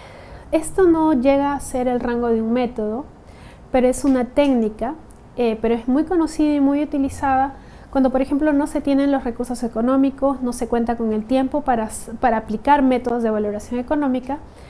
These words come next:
Es un método de extrapolación de datos. Este método de tra-, extrapolación de datos se llama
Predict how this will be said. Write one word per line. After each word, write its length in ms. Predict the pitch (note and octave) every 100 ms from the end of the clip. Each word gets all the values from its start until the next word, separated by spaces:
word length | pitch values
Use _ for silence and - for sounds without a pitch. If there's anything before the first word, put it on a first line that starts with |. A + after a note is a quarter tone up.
| - - -
Es 120 | D4
un 120 | D#4
método 300 | D4+ D4+ D#4
de 80 | D4+
extrapolación 840 | C#4 A#3 A3+ A3+ A3 - - C#4
de 100 | A#3+
datos. 480 | G3+ F#3 A3+ G#3 - - - -
Este 180 | C4+ C4+
método 300 | C4+ C4+ C#4+
de 60 |
tra-, 240 | C4 A#3+ - - -
extrapolación 760 | A#3 B3 A#3+ A#3+ A#3 - C#4
de 80 | C#4+
datos 380 | C4+ C4+ D4 D4
se 200 | - A#3
llama 380 | A#3+ A#3+ B3+